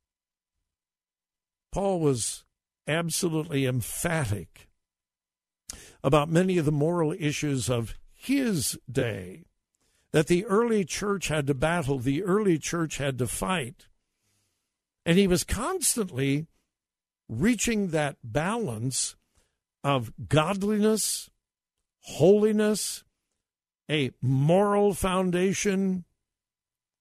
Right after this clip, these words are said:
while not becoming legalistic.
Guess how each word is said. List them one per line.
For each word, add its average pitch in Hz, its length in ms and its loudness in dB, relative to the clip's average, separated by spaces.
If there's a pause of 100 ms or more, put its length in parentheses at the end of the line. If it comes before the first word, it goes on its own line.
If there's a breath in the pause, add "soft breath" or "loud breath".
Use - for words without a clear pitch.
(220)
while 143 240 0
not 147 400 0
becoming 139 720 -2 (800)
legalistic. 123 800 0